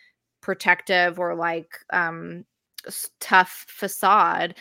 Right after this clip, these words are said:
but there's something else happening underneath there too. And I, I think it's just the position and the job that Ty, that that character has been written into that maybe makes her feel that much more sus,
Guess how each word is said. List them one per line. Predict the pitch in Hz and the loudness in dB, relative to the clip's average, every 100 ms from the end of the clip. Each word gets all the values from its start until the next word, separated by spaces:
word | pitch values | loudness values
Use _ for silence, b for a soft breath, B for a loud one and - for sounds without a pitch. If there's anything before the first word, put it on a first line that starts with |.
| - | -10
but | 196 | -4
there's | 226 220 | 0 0
something | 254 254 262 | 0 0 0
else | 226 240 | 0 2
happening | 247 220 226 214 | 2 0 0 -4
underneath | 214 208 202 202 202 | -2 -2 -2 -4 -4
there | - 180 | -4 -4
too. | 180 - 254 196 165 165 B B - | -6 0 2 2 0 -6 B B 0
And | 214 214 | 2 4
I, | 202 190 185 | 2 0 -4
I | 180 196 | -2 0
think | 202 240 233 | 0 0 0
it's | 202 | -2
just | - 208 - _ | -4 -6 -6 _
the | 202 190 185 180 | -4 -2 -4 -6
position | - 208 208 277 - 294 | -6 -2 0 0 0 -2
and | 262 208 | 0 -2
the | 190 | -2
job | 165 190 185 185 202 226 202 | -4 -2 2 4 4 2 0
that | 180 - | -2 -2
Ty, | - - 165 170 190 208 214 - _ _ _ - | -4 -2 2 4 4 0 -4 -10 _ _ _ -12
that | 185 196 | -2 2
that | 185 190 | 2 2
character | - 196 190 202 | 0 -2 -2 -2
has | 180 | -4
been | 190 170 | -6 -4
written | 185 180 | -4 -4
into | 180 202 - 285 311 311 B B | -6 -4 -2 -2 -2 -4 B B
that | 233 | 2
maybe | 226 220 226 | 4 4 4
makes | 202 190 180 - | 2 0 -2 -4
her | 190 | -6
feel | 180 - 175 170 165 165 170 _ - | -4 -2 -2 -2 -4 -8 -12 _ 4
that | 185 - | 4 4
much | 175 170 - | -2 -6 -6
more | 185 170 - 180 | -6 -4 -6 -6
sus, | - - 110 196 - - - | -2 0 0 -2 -10 -16 -18